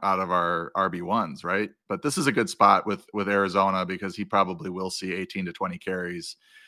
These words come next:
and he could rush for over a hundred yards and, you know, get in the end zone once.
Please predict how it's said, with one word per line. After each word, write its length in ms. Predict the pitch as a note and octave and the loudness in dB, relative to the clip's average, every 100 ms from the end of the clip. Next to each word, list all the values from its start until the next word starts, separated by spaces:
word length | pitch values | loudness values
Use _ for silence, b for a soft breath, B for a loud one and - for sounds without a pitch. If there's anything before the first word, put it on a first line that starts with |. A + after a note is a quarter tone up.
| b b - | b b -4
and 120 | F#2+ | 0
he 80 | G#2+ | 0
could 140 | G#2+ | 2
rush 240 | E2+ F2 - | 2 2 0
for 180 | F2 F2 | -2 -2
over 160 | E2+ | -2
a 40 | E2+ | -2
hundred 240 | E2+ D#2+ | -2 -2
yards 340 | E2+ E2+ E2 | -2 -2 -4
and, 160 | F2 F2 | -10 -8
you 80 | F#2+ | -6
know, 100 | E2+ | -6
get 120 | F#2 | -6
in 80 | E2+ | -6
the 80 | F2+ | -8
end 140 | E2 | -8
zone 160 | E2 E2+ | -8 -6
once. 360 | E2 E2 - | -8 -8 -10